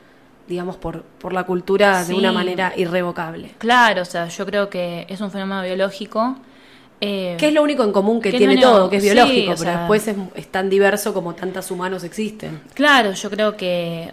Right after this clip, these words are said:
Speaker 2: o sea, a la hora de enfrentarnos con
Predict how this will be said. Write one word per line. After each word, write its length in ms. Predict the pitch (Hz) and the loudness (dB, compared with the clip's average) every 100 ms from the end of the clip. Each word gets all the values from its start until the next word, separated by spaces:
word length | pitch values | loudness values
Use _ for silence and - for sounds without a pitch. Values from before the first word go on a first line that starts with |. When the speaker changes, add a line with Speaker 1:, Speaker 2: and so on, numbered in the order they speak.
| - | -16
Speaker 2:
o 60 | 175 | -10
sea, 280 | 175 165 | -8 -6
a 200 | 165 170 175 | -4 -4 -2
la 160 | 175 | 0
hora 220 | 202 226 208 | 2 4 2
de 480 | 180 170 170 170 - _ _ _ - - | 0 -4 -8 -12 -16 _ _ _ -20 -10
enfrentarnos 920 | 190 175 190 180 180 226 220 190 175 | -8 -8 -8 -6 2 4 4 -2 -8
con 480 | - 175 165 160 | -12 -10 -10 -12